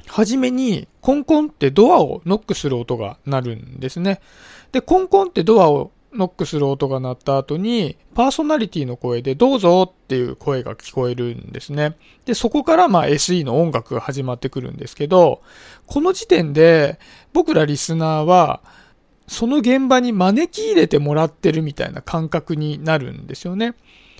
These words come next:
で、その後にまあ音楽が流れていくんですけど、音楽と重なって声が吹き込まれていて、「初めて来たんですか？」とか、「ゆっくりしていきや」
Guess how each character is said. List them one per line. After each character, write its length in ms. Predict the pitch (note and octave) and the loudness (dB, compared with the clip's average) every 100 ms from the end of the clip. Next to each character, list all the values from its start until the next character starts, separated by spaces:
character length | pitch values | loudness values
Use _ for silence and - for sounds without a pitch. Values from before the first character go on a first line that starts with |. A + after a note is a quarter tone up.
| - - - - | -20 -20 -16 -4
で、 100 | D#4 | 0
そ 140 | E4 | 0
の 160 | E4+ G4+ | 2 2
後 160 | G4 | 2
に 100 | B3 | -2
ま 100 | E3 | 2
あ 20 | D3 | 4
音 160 | A3+ | 4
楽 240 | G#3 D#3+ C#3+ | 2 -2 -4
が 260 | C3+ - - | -4 -4 -6
流 160 | E3+ D#3 E3+ | -6 0 0
れ 80 | D3 | -2
て 100 | C3 | -6
い 80 | |
く 180 | - - | -10 -12
ん 20 | |
で 100 | B2+ | -10
す 120 | C3+ - | -12 -8
け 100 | F3 | 0
ど、 340 | A#3 D#3+ - | 2 2 0
音 180 | E4+ F#4+ | -2 0
楽 180 | F4 - | 2 0
と 140 | D#3 | -2
重 300 | - C3 D3+ | -4 -8 -6
な 140 | C#3+ C#3 | -4 -6
っ 20 | |
て 480 | _ - A#3+ D3+ - _ _ _ _ | _ -2 0 0 -2 _ _ _ _
声 240 | - D#4 D#3 | -2 0 2
が 200 | A2+ - | -2 -4
吹 260 | - D#3+ | -14 -10
き 40 | D3 | -4
込 80 | D3+ | -2
ま 160 | C#3+ | -2
れ 80 | - | -6
て 180 | - - | -14 -20
い 60 | |
て、 440 | - - F3+ C#3 - _ _ _ _ _ _ | -8 2 2 2 -4 _ _ _ _ _ _
「初 260 | - G#3 | -6 -2
め 140 | E4 D4 | -2 -2
て 100 | D3 | -4
来 100 | - | -6
た 140 | C#3+ | -8
ん 60 | B2+ | -6
で 100 | A2+ | -10
す 100 | - | -4
か？」 160 | G#3 A3 _ _ _ | -4 -4 _ _ _
と 80 | C3+ | -8
か、 400 | - C#3+ A#2 - _ - | 0 2 2 -2 _ -10
「ゆ 120 | E3 | -8
っ 40 | |
く 200 | E3+ B3 | -6 -4
り 80 | F3+ | -4
し 100 | - | -2
て 80 | F#3+ | -2
い 100 | G3 | -2
き 120 | - | 0
や」 180 | G3 B3 | 0 0